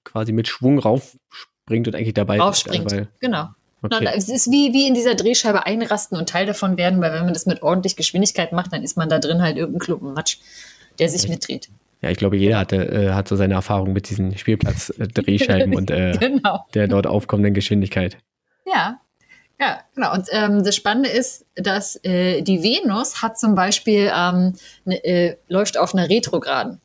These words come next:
Speaker 2: Das ist der einzige Planet, der sich, ähm, wo die Drehrichtung der Achse um, oder die Drehrichtung um die eigenen Achse nicht die gleiche Richtung hat, wie sich der Planet um die Sonne dreht.
Speaker 1: Aha.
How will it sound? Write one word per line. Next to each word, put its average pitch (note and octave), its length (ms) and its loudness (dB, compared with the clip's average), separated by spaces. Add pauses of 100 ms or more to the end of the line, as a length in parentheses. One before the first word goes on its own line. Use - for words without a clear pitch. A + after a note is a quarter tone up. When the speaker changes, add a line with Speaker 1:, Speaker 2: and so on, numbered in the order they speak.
(160)
Speaker 2:
Das - 100 -12
ist D#3+ 120 -6
der F3 120 0
einzige F#3+ 360 0
Planet, F#3 540 -2 (420)
der F#3+ 240 2
sich, F#3+ 440 0
ähm, F3 380 0
wo F#3+ 180 2
die F#3 420 2 (440)
Drehrichtung A#3 920 0
der - 200 -2
Achse C#4 480 -4 (800)
um, G3+ 140 0
oder E3+ 240 0
die F#3+ 140 -2
Drehrichtung A3 500 2
um A#3 160 2
die B3 120 2
eigenen F#3 300 0
Achse B3 440 -2 (300)
nicht G#3 340 0
die G3+ 80 -2
gleiche F#3+ 380 2
Richtung G3+ 340 0
hat, F#3 240 -2
wie F#3 80 0
sich F3+ 320 -4
der E3+ 160 -2
Planet E3+ 440 -2
um F3 100 -2
die E3 100 0
Sonne D#3 220 -2
dreht. - 300 -8 (1000)
Speaker 1:
Aha. A2 720 0